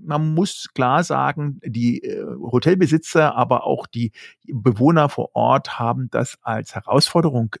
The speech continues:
dann auch angenommen und haben unter anderem das Thema, ähm, ja, Inselpflege und Umwelt und auch Klima aufgenommen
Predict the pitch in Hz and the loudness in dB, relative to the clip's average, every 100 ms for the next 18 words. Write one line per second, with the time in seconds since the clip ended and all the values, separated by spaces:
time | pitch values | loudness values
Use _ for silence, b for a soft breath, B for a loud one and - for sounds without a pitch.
0 | _ 110 110 - 110 - 123 170 170 156 | _ -8 -6 -8 -12 -4 0 2 4 2
1 | 143 151 - B B B - 143 165 131 | 2 0 -4 B B B 2 4 4 0
2 | 113 113 127 170 165 - _ _ - 190 | 0 2 2 2 -2 -4 _ _ 4 4
3 | 254 170 104 143 175 165 156 - - - | 4 0 0 2 4 2 2 -4 -6 -6
4 | 147 139 120 110 107 _ _ _ - 107 | -4 0 2 0 -2 _ _ _ -10 -6
5 | 101 104 - - - 135 131 117 - - | -6 -8 -10 -12 0 4 4 2 -2 -4
6 | 120 151 196 175 165 165 160 120 117 104 | 0 2 2 2 0 0 -2 -2 -2 -4
7 | - 139 180 165 147 139 139 147 - - | -2 2 4 6 6 6 4 2 -2 -4
8 | 120 110 - - - 127 147 160 143 143 | -4 -4 -8 -10 -8 -4 -2 0 2 0
9 | B B B 117 135 170 - 139 135 147 | B B B 2 2 2 -2 -2 -2 -2
10 | 143 | -2